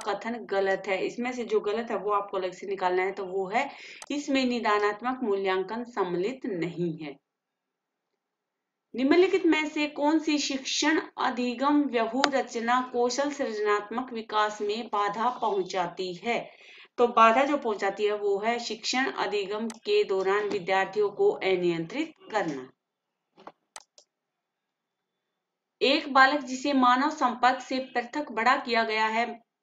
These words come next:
प्राय दीर्घ काल तक अत्यधिक भाषा की कमी को दर्शाता है, जो बाद के भाषा उद्भाषण अनुभवों द्वारा पूर्ण रूप से बिरले ही पूरी होती है। यह साक्ष्य भाषा विकास के कौन से पक्ष पर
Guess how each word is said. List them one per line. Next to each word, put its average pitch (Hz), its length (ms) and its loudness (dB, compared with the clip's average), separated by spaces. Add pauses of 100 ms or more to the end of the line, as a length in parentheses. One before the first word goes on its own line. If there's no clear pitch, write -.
(200)
प्राय 233 260 2
दीर्घ 294 320 -2
काल 240 320 4
तक 262 240 -4
अत्यधिक 247 540 -4
भाषा 208 360 -2
की 254 180 -6
कमी 240 300 -4
को 247 180 -2
दर्शाता 214 460 -2
है, 226 100 0
जो 240 120 2
बाद 233 400 2
के 247 100 -2
भाषा 202 400 2
उद्भाषण 220 640 -2
अनुभवों 233 580 -2
द्वारा 208 340 0
पूर्ण 240 360 -6
रूप 214 200 -2
से 226 200 -8
बिरले 214 400 -2
ही 240 280 -2 (500)
पूरी 330 240 6
होती 214 300 2
है। 202 220 2
यह 254 120 2
साक्ष्य 262 400 2
भाषा 226 320 0
विकास 226 380 0
के 254 120 -2
कौन 240 300 0
से 226 180 -4
पक्ष 214 420 -2
पर 294 320 0